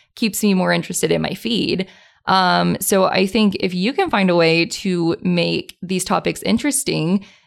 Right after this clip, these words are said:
and kinda, like, hit on, you know, the buzz topics that are going around. Like, I know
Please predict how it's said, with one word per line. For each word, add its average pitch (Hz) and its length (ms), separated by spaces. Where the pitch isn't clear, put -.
and 185 320
kinda, 180 240
like, 170 300
hit 190 260
on, 170 580
you 165 100
know, 165 180
the 165 140
buzz 180 340
topics - 460
that 180 120
are 165 80
going 165 280
around. 175 400
Like, 170 160
I 175 100
know 170 260